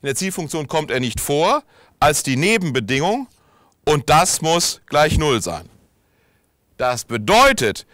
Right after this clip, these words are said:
dass die Ableitung nach dem Lagrange-Parameter sicherstellt, dass die Nebenbedingung erfüllt wird. Wenn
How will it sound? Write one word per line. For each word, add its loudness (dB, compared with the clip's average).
dass 0
die -8
Ableitung 0
nach -2
dem -2
Lagrange-Parameter 0
sicherstellt, -2
dass -4
die -6
Nebenbedingung -6
erfüllt -6
wird. -18
Wenn 2